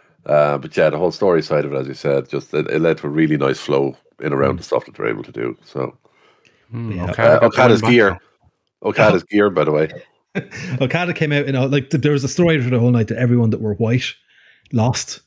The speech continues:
Speaker 2: Actually, except for the match right before this, but anyway, up to that point, everyone was wearing white had lost, and also every title had changed.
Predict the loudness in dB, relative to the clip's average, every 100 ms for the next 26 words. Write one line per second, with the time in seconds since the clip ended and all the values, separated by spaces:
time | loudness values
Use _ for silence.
0 | -6 -2 -2 -2 -4 -4 -2 -4 -2 -2
1 | -2 -4 -8 -6 -6 -6 -10 -14 -10 -8
2 | -8 -12 -14 -10 -6 -2 -2 0 -2 0
3 | 0 2 2 2 2 0 2 0 0 0
4 | 0 -2 0 0 0 -2 -4 -6 -8 -8
5 | -12 -12 -14